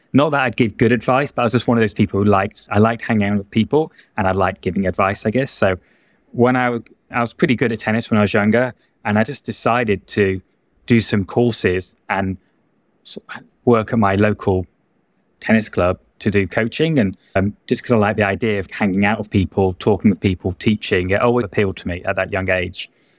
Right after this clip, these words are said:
And I'm a much better coach than I am an athlete. So it, it worked out well. <laughs> And then it go-, my kind of evolved. Obviously, I, I'm into fitness. So my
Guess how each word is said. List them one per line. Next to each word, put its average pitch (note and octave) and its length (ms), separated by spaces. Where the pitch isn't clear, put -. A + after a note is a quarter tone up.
And G#2 100
I'm G#2 80
a A2 60
much B2 240
better G#2 200
coach G2 400
than F#2 140
I F#2 40
am F#2 120
an F2+ 80
athlete. F#2 480
So - 180
it, F#2 200
it - 100
worked G#2 300
out F#2 160
well. F2+ 340
<laughs> - 640
And G#2+ 80
then A#2 80
it G#2 60
go-, A#2 120
my C#3 160
kind G#2 200
of G2 60
evolved. F#2 400
Obviously, G2+ 320
I, G#2+ 60
I'm G2+ 100
into F2+ 160
fitness. F#2+ 400
So F2+ 120
my F#2+ 160